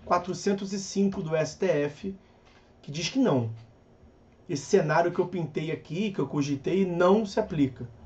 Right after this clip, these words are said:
Se, é, o impetrante teve concedida uma liminar a seu favor e sobreveio uma sentença denegatória,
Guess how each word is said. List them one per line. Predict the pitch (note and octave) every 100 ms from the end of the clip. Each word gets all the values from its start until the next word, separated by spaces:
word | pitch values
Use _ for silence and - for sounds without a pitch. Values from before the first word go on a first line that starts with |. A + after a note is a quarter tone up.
| - - - - - - - - -
Se, | - - F3 G3 G#3 - -
é, | E3+ D#3+
o | G#3
impetrante | F#3+ F#3+ D#3+ - F3 G#3+ A3 B3+
teve | G3 - G3+ G3
concedida | - G#3+ G3 - F#3 C#3+ D#3 G#3
uma | A3 G#3+
liminar | G#3+ A3+ G3 D3+ - - - - -
a | -
seu | - F#3
favor | C#3+ C3 C3+ C3 - - - - - F#3
e |
sobreveio | E3 A3 G#3 A3 F#3+ A3+
uma | G#3+ G3+
sentença | G3 G#3 F#3 - F3 E3+
denegatória, | D#3 G3+ G#3 E3 - D#3 - -